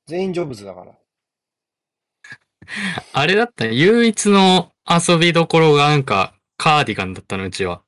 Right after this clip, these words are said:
Speaker 1: カーディガンだったな、カーディガンだけ。
Speaker 2: <laughs> やっぱあるあるなんだ、それは。
Speaker 1: でも、坊主にカーディガンは狭いのよ、もうすでに。<laughs>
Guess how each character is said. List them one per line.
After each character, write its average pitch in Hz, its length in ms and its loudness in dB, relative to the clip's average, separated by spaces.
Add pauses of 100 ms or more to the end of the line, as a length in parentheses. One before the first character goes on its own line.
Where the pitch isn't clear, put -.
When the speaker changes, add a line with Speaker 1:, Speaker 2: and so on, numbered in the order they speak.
Speaker 1:
カ 196 260 2
ー 185 60 -2
デ 180 100 -4
ィ - 20 -4
ガ 196 120 2
ン 208 160 -4
だ 220 100 0
っ - 80 -14 (120)
た 226 140 -2
な、 220 180 -4
カ - 240 -6
ー 302 120 -6
デ 330 80 -6
ィ - 140 -14
ガ 320 120 -4
ン 330 100 -10
だ - 80 -12 (100)
け。 349 160 -10 (1600)
Speaker 2:
<laughs> - 0 -
や 143 120 2
っ - 60 -18
ぱ 110 140 -6 (120)
あ 131 80 0
る 170 160 0
あ 175 60 2
る 175 100 2
な 175 100 2
ん 123 80 0
だ、 95 140 -6
そ 98 160 -4
れ 95 100 -2
は。 95 140 -8 (680)
Speaker 1:
で 196 80 0
も、 190 140 -2
坊 202 200 -4 (180)
主 359 100 -4
に 254 200 -2
カ 302 260 0
ー 294 80 -2
デ 240 80 -8
ィ - 20 -4
ガ 196 100 -2
ン 180 60 -2
は 180 80 -4
狭 254 440 -6
い 370 80 0
の 240 100 -2
よ、 190 160 -4
も 190 160 -6
う 196 60 -6
す 208 140 -8
で 190 160 -6
に。 151 140 -12
<laughs> 190 80 -16